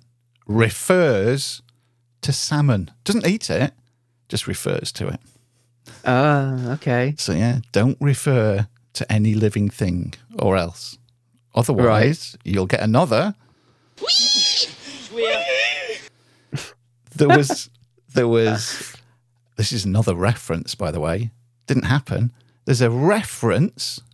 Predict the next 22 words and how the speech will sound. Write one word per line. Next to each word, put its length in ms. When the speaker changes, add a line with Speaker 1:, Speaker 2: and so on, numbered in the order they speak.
Speaker 1:
to 80
the 140
people 640
killed 640
from 320
the 80
bombs 720
dropped. 600
Now, 220
to 180
me, 580
shouldn't 540
that 240
be 420
a 60
cannibal 500
alert? 340
'Cause 160
it's, 260
people 320
have 140
died. 520